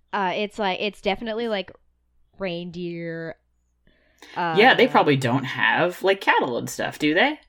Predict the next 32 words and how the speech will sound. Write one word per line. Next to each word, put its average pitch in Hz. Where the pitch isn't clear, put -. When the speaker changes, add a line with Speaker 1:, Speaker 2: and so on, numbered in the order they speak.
Speaker 1:
No, 208
they 220
don't 269
seem 269
Speaker 2:
They 170
Speaker 1:
to 170
Speaker 2:
are, 151
like, 135
Speaker 1:
be 147
Speaker 2:
game 147
hunters. 104
Speaker 1:
They're 240
game 220
hunters. 185
Speaker 2:
Sick. -
Speaker 1:
Uh, 220
it 233
does 247
seem 285
like 226
a -
lot 190
of 226
them 233
carry, 226
like, 180
bows 196
and 185
arrows 202
with 262
them. 302
Speaker 2:
Cool. 107